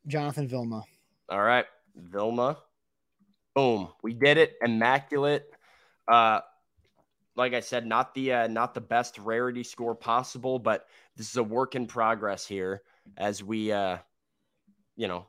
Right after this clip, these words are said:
Speaker 2: we can do this in the future. And if we have
Speaker 1: Yeah.
Speaker 2: a little bit more time, we can try and
Speaker 1: So what's a good rarity score? What's our
Speaker 2: Well,
Speaker 1: goal here?
Speaker 2: <laughs> I mean, y-, you want it definitely to be, like, below, I don't know. It depends. So rarity score is essentially here.
Speaker 1: Sorry.
Speaker 2: Uh, this was our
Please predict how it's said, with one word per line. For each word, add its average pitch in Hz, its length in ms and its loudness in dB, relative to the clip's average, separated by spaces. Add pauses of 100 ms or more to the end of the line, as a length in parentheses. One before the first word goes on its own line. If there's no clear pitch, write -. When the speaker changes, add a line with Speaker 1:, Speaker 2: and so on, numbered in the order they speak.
Speaker 2:
we 165 100 -4
can 196 120 2
do 151 100 2
this 135 180 -6
in 135 60 0
the 113 60 0
future. 117 400 -4
And 107 120 -4
if 104 160 -8
we 120 60 -2
have 123 100 4
Speaker 1:
Yeah. 180 100 10
Speaker 2:
a - 20 -2
little 113 140 -2
bit 110 140 -4
more 113 220 -2
time, 104 380 -4
we 101 120 -8
can 101 180 -10
try 95 280 -6
and 92 260 -8 (220)
Speaker 1:
So 196 180 6
what's 220 320 8
a 247 80 10
good 185 240 10
rarity 165 300 8
score? - 360 -10 (280)
What's 180 180 4
our 185 100 6
Speaker 2:
Well, 139 140 10
Speaker 1:
goal 120 120 -2
here? 101 200 -14 (220)
Speaker 2:
<laughs> 127 300 -8
I 131 120 4
mean, 117 340 0
y-, 131 180 -12 (380)
you 160 220 -4
want 185 260 8
it 110 200 -2
definitely 143 580 2
to 117 80 -4
be, 113 240 -4
like, 104 300 -2 (180)
below, 123 680 4 (920)
I 127 100 -2
don't 139 140 0
know. 127 200 4
It 95 80 -8
depends. 127 400 -2
So 135 160 0
rarity 165 420 0
score 170 260 -4
is 120 100 -8
essentially 117 800 -8
here. 101 260 -10
Speaker 1:
Sorry. - 180 -6
Speaker 2:
Uh, - 20 -12 (260)
this 147 320 -6
was 147 160 -4
our 123 380 4